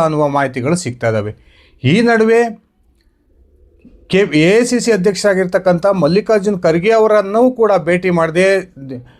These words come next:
ಡಿ ಕೆ ಶಿವಕುಮಾರ್ ಒಂದು ರೀತಿಯ ಬಂಡಾಯವನ್ನು ಸಾರಿರ್ತಕ್ಕಂಥದ್ದು ರಾಜ್ಯ ಕಾಂಗ್ರೆಸ್ನಲ್ಲಿ ಯಾವಾಗ ಏನು ಬೇಕಾದರೂ ಆಗ್ಬೋದು ಅನ್ನುವ ಮಾತುಗಳು ಈಗ ಕೇಳಿ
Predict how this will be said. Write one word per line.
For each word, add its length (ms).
ಡಿ 160
ಕೆ 160
ಶಿವಕುಮಾರ್ 500
ಒಂದು 160
ರೀತಿಯ 240
ಬಂಡಾಯವನ್ನು 640
ಸಾರಿರ್ತಕ್ಕಂಥದ್ದು 840
ರಾಜ್ಯ 240
ಕಾಂಗ್ರೆಸ್ನಲ್ಲಿ 680
ಯಾವಾಗ 360
ಏನು 200
ಬೇಕಾದರೂ 360
ಆಗ್ಬೋದು 360
ಅನ್ನುವ 280
ಮಾತುಗಳು 380
ಈಗ 120
ಕೇಳಿ 180